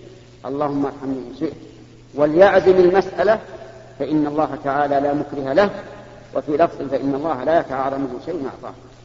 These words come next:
المهم أن الله قال في الآيات التي ساقها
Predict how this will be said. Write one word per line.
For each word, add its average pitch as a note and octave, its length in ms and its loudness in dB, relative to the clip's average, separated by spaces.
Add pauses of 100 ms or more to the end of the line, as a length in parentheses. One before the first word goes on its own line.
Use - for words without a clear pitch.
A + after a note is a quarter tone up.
(2000)
المهم F#3 320 10
أن F3+ 100 6
الله E3+ 200 8
قال F3 300 6 (420)
في D3 60 -6
الآيات E3+ 300 6
التي D3+ 260 -4
ساقها C#3+ 380 -4